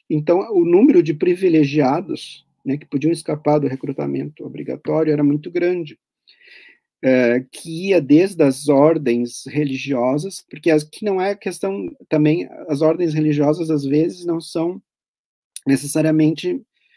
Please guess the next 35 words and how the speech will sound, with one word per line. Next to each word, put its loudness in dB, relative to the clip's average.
religiosas, 2
de -4
or-, 0
eh, -8
como 4
hoje 6
a 0
gente -4
considera -2
uma 2
ordem 0
religiosa, 0
tipo -10
os -4
jesuítas, -2
et -16
cetera, -8
que -20
s-, -20
né, -10
que -18
são -4
da, -6
membros 0
da -4
igreja. -6
Aqui -4
eram, -2
por 0
exemplo, 0
tipo -14
Cavaleiro 2
de -2
Malta, -2
ahn, -2